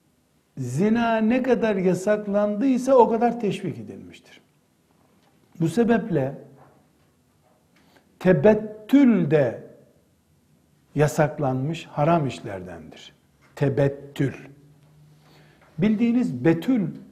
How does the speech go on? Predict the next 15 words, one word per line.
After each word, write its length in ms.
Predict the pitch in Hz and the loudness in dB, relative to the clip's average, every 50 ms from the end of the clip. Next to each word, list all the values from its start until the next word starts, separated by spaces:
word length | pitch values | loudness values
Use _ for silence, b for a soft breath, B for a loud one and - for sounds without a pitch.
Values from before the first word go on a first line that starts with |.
| - - _ _ _ _ - - _ _ _ _ - _ | -20 -20 _ _ _ _ -20 -20 _ _ _ _ -20 _
kelimesinden 840 | - 156 147 151 151 151 151 143 139 - 156 139 139 139 143 139 139 - - - - - | -2 0 0 0 0 0 0 -2 -2 -2 -4 -4 0 0 0 0 -2 -4 -8 -14 -10 -6
geliyor 280 | 123 113 113 120 123 | -6 -4 -2 0 0
ya 80 | 143 151 | 2 2
da 160 | 175 170 143 | 2 2 2
Betül 300 | 151 151 147 - 185 165 | 0 -2 -2 -2 -4 -2
kelimesi 480 | - 160 131 127 120 117 110 - 127 120 | 0 0 0 0 -2 -4 -6 -10 -10 -10
de 140 | 110 104 | -10 -10
buradan 340 | 127 117 107 107 104 104 101 | -10 -12 -12 -12 -12 -12 -12
geliyor. 320 | 98 98 95 104 143 196 214 - B B B B B B B B | -12 -12 -8 -6 -6 -6 -6 -8 B B B B B B B B
Hani 260 | B 143 131 123 123 | B -8 -8 -8 -6
kız 300 | - 170 175 170 - - | -2 -2 -2 -2 -2 -8
ismi 300 | 185 143 - - 151 143 | -10 -10 -8 -6 -6 -2
var 120 | 160 202 220 | -2 0 0
ya 200 | 208 175 143 131 | -2 -4 -2 -2
Betül. 360 | 160 156 - - 165 196 220 | -2 -4 -2 -4 -6 -6 -6